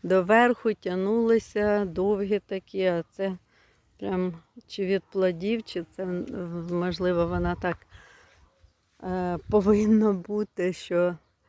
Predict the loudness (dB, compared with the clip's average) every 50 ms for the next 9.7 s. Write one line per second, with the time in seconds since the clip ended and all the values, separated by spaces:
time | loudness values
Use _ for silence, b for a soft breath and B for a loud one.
0 | b b b b b _ -12 -12 -8 -6 0 2 2 2 4 2 2 2 2 2
1 | 2 2 2 -2 -4 -8 -10 -8 -6 -4 -4 -2 -2 -2 -2 -2 -2 -4 -6 -8
2 | -8 -6 -6 -8 -8 -10 -8 -6 -6 -6 -6 -8 _ _ _ _ -20 B B B
3 | B B B B B B _ 0 2 2 0 -2 -6 -8 -6 -6 -6 -6 -2 0
4 | 2 4 4 4 2 0 -2 -4 -6 -6 -6 -6 _ -4 0 2 2 2 4 4
5 | 4 4 2 0 _ -4 -4 -4 -4 -8 -14 _ _ _ _ _ _ _ b b
6 | b b b b b b b b b b b b b b b b _ -20 -16 -10
7 | -10 -6 -4 -4 -2 0 0 2 4 6 6 6 4 2 B B B B B B
8 | B B B B B B B B B B -20 -14 -10 -8 -6 -4 0 2 2 4
9 | 4 4 2 2 -2 -6 -8 -4 0 2 4 4 2 0